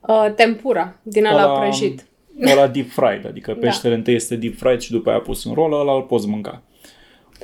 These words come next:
Speaker 2: La ciorbe și de-astea e vreo limitare? Nu, că alea se fierb de alea dragi.
Speaker 1: Nu, n-am nicio treabă cu la ciorbă.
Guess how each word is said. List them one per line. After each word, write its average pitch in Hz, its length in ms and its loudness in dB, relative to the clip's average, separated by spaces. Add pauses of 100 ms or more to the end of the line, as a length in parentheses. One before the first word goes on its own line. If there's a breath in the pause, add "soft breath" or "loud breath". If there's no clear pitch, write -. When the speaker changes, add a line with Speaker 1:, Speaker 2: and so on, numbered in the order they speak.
(180 loud breath)
Speaker 2:
La 147 120 0
ciorbe 175 380 0
și - 120 -6
de-astea 180 220 0
e 175 40 2
vreo 160 120 -2
limitare? 151 480 0
Nu, 117 200 2
că - 120 -2
alea 139 120 2
se - 140 -10
fierb 123 240 0
de 135 60 2
alea 135 360 2
dragi. - 420 -12
Speaker 1:
Nu, 196 320 2
n-am 202 160 0
nicio 202 180 -2
treabă 170 320 -2 (100)
cu - 100 -12 (460)
la 170 100 0
ciorbă. - 400 -2